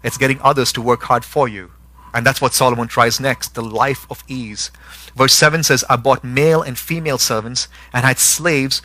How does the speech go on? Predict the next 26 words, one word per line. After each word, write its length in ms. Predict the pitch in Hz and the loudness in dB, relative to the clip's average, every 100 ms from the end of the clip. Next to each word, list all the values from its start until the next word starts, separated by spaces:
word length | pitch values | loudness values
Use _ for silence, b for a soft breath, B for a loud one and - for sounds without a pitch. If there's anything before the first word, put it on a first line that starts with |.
| B | B
who 100 | - | -2
were 100 | 123 | 0
born 320 | 117 135 143 147 | 0 2 0 0
in 160 | 131 | 0
my 120 | 120 | 0
house." 480 | 110 143 113 - - - - - - b b b b | 2 2 2 0 -2 -6 -20 -20 -20 b b b b
He 100 | 131 | 0
says, 160 | 156 143 | 2 4
"I 40 | |
also 300 | 135 170 175 | 4 4 4
had 220 | 147 131 | 2 0
great 240 | 127 156 - | 2 2 2
possessions 540 | 131 127 165 - 135 | 0 2 2 0 -4
of 180 | 120 - | -6 0
herds 300 | 160 147 123 | 2 2 0
and 120 | 123 | -8
flocks, 520 | - 165 165 120 - | -8 -2 0 0 -4
more 180 | 131 165 | 0 0
than 180 | 147 - - | 0 -4 -2
any 320 | 170 185 165 | -2 -2 -4
who 160 | 135 127 | -6 -4
had 160 | 120 117 | -4 -2
been 180 | 135 | -4
here 240 | 123 123 123 | -2 0 0
in 200 | 131 113 | -2 -6
Jerusalem." 540 | 117 117 - 123 117 | -6 -4 -6 -8 -16